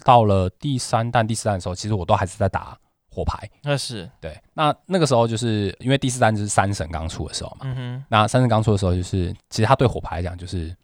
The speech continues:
Speaker 1: 一个蛮大的威胁。
Speaker 2: 因为火牌它其实在中后期的时候已经走这样比较所谓火盒子的时候，它就蛮多小怪的。
Speaker 1: 对。
Speaker 2: 可能不管是这个喜多兰恩，他算巨叉怪，而且很好被打死。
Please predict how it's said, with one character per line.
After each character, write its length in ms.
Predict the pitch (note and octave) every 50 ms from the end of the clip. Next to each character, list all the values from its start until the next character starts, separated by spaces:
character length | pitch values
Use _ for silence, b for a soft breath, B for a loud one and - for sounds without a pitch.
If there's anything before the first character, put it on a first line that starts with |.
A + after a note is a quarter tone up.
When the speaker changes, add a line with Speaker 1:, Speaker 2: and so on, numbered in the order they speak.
| _ _
Speaker 1:
一 60 | -
个 100 | B2+ C3
蛮 180 | A#2 G2+ F#2 F#2+
大 160 | G2+ A#2 A2
的 60 | F#2+
威 220 | E2 D#2+ E2 E2 D#2+
胁。 300 | - - D#2+ - - - _ _
Speaker 2:
因 120 | B3+ C4+
为 60 | B3 -
火 140 | - G#2+
牌 240 | F3+ - A#2+ A2 A2 B2
它 120 | D3 C#3+
其 200 | C#3+ - A#2+ A#2
实 480 | A#2+ - A#2 A2 A2 A2+ A2+ A#2 A#2+ B2
在 400 | - - D3 C3 A#2 A2+ A2 A2 - _ _ -
中 200 | - E3+ F3 F3+
后 160 | G3+ G3+ D#3+
期 220 | C#3+ - - A2
的 80 | G#2+ A2
时 100 | - -
候 60 | B2+
已 60 | A#2+
经 180 | A2+ B2+ B2+ B2
走 180 | - - D#2
这 80 | E2+ -
样 140 | B2+ A#2+ A2+
比 80 | -
较 240 | G2+ A2 A2+ A2 G#2+
所 180 | G#2+ - - G#2
谓 80 | G#2
火 220 | G2+ - - A#2 G#2+
盒 160 | - A#2+ A#2
子 160 | B2+ - C3
的 140 | A#2+ A2+ A2
时 120 | - -
候， 80 | A2 A2+
它 140 | A#2 A#2+ A#2
就 140 | B2 B2 G2+
蛮 220 | - A#2 A#2+ A#2
多 100 | A#2+ C#3+
小 180 | C#3 - - -
怪 220 | - - - C#3+ - - -
的。 100 | - F3+ _ _ _ _ _ _ _
Speaker 1:
对。 240 | _ G2 F2+ E2 - - _ _ _
Speaker 2:
可 140 | - C3 A#2+
能 140 | A#2 A#2
不 120 | B2+ C#3+ D3
管 180 | C#3 A#2 G#2+
是 220 | A2+ - - B2 A#2
这 120 | - A#2+ A#2
个 400 | - A2+ G#2 F#2+ F2+ D2 A#1+ D#2
喜 180 | G2+ - - A#2+
多 140 | C3+ C3+
兰 180 | C3 A#2 G#2+ G#2+
恩， 160 | A2+ A2+ A2+
他 180 | A#2 - B2 A#2
算 300 | A2 - B2 A2+ G#2+ G2+
巨 100 | - A#2
叉 200 | A2 B2+ A2+ G#2+
怪， 160 | - A#2 G2+ - -
而 80 | - A#2
且 160 | - - G#2
很 140 | G2+ G2+ G#2
好 100 | A#2 G#2+
被 140 | F#2+ - A2
打 180 | - - A#1+
死。 200 | F2+ - - -